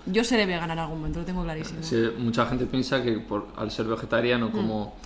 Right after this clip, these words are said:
Speaker 2: piensa, "Bueno, ya no mato animales", y es como, no, o sea, con los lácteos y los huevos
Speaker 1: Pasa lo
Speaker 2: se
Speaker 1: mismo.
Speaker 2: matan tanto al nacer,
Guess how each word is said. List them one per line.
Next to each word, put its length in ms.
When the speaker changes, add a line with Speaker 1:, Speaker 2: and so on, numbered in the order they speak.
Speaker 2:
piensa, 320
"Bueno, 220
ya 160
no 120
mato 220
animales", 480
y 40
es 80
como, 300
no, 220
o 40
sea, 180
con 160
los 120
lácteos 440
y 300
los 140
huevos 360
Speaker 1:
Pasa 200
lo 80
Speaker 2:
se 80
Speaker 1:
mismo. 180
Speaker 2:
matan 320
tanto 340
al 120
nacer, 480